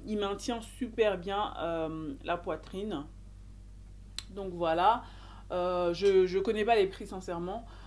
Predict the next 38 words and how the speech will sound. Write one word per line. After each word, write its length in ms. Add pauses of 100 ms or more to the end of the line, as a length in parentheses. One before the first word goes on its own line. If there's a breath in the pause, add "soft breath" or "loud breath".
(220 loud breath)
Euh, 400
après, 720
là 160
c'est 160
juste 240
pour 160
vous 80
montrer, 440
euh, 200
des 180
astuces. 560
J'ai 160
celui-ci, 460
ça 240
je 100
sais 160
que 60
c'est 80
la 120
Senza. 460 (560 loud breath)
Euh, 240
la 160
Senza, 760 (340 loud breath)
donc 240
vous 120
avez 220
ce 180
genre 360
là 180
aussi 540 (120)
de 300 (220)
soutif. 680 (840 loud breath)
Donc, 460
euh, 200 (200)
qui, 240
en 100
fait, 340 (180)
celui-ci 1000